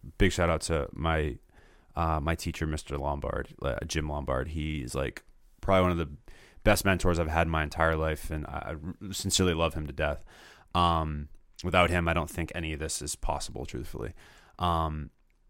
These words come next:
and I got into the, the class on accident as a freshman, and, um, they had, like, three levels. He treated it like a, like a varsity program where you had your T V seminar, and then advanced T V was, like, your J V, and then you had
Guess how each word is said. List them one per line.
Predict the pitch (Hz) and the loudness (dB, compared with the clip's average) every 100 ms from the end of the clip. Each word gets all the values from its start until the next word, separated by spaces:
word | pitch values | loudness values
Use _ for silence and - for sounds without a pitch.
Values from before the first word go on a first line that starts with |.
| _ - | _ -2
and | 92 90 87 - | 0 2 0 0
I | |
got | 90 95 98 | 2 4 2
into | 92 | -2
the, | 85 | -6
the | 80 - | -8 -10
class | - 98 92 80 | -2 2 2 0
on | 78 | -4
accident | 82 90 - 80 78 76 - - - _ | -2 -2 -2 -8 -8 -10 -12 -20 -20 _
as | 80 | -14
a | |
freshman, | 80 - 80 - 78 76 76 - | -6 -2 -2 -2 -8 -8 -10 -10
and, | 80 80 | -8 -6
um, | 78 76 78 76 76 - - _ - - | -6 -4 -6 -6 -8 -12 -20 _ -14 -12
they | - 82 | -8 -6
had, | 78 | -6
like, | 78 - | -8 -10
three | - 78 | -10 -6
levels. | 80 78 76 | -6 -6 -10
He | |
treated | 78 - 82 | -10 -10 -10
it | 53 | -10
like | 71 - | -10 -10
a, | - | -10
like | - 80 | -10 -8
a | 76 | -10
varsity | 76 82 82 - 76 | -6 -4 -4 -6 -12
program | - 78 - - 65 | -10 -10 -8 -10 -10
where | 82 78 | -10 -8
you | 87 | -8
had | 78 | -8
your | 76 | -12
T | - 95 | -10 -10
V | 85 | -8
seminar, | - - 87 85 85 85 85 82 - - - | -6 -4 -4 -2 -2 0 -2 -4 -14 -20 -12
and | 85 | -6
then | 82 | -4
advanced | 76 85 82 - | -2 -2 -2 -2
T | 92 | -6
V | 82 85 | -4 -4
was, | 80 | -4
like, | 82 | -6
your | 90 | -6
J | 78 73 92 85 | -8 -2 0 0
V, | 80 82 82 82 80 - | -2 -2 -2 -2 -2 -6
and | 90 | -6
then | 87 | -4
you | 82 | -4
had | 82 | -4